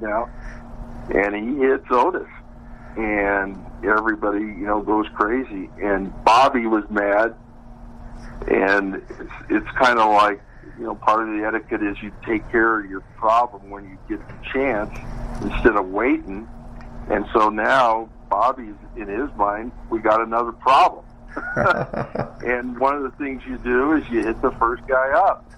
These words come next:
And I'm running off the field, and Blauser's yelling at me, "We're gonna get you, Murph. We're gonna get you." And I'm just kinda,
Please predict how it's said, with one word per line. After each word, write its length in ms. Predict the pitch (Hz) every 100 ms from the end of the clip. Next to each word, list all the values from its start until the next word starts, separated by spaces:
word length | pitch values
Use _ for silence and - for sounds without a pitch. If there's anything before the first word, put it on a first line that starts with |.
| - - - - -
And 220 | 110 117 110
I'm 180 | 135
running 240 | 135 135 131
off 220 | 135 127
the 60 | 113 - 131
field, 260 | 151 139
and 200 | 117 113
Blauser's 560 | 113 127 156 143 120 107 104
yelling 380 | 120 131 123 113
at 120 | 113
me, 60 | - -
"We're 120 | 160
gonna 220 | 175 175 -
get 260 | - 180 -
you, 100 | 175
Murph. 380 | 160 170 185 180 -
We're 120 | 160
gonna 200 | 165 170
get 340 | - 190 180
you." 180 | 311 285
And 100 | 120
I'm 140 | 120 - -
just 160 | -
kinda, 260 | 120 117